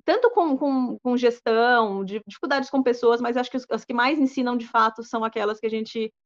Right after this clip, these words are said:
é, entende o, o,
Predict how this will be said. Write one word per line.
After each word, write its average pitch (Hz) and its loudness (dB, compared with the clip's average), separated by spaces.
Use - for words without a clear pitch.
é, 202 -2
entende 254 2
o, 202 -2
o, 190 -2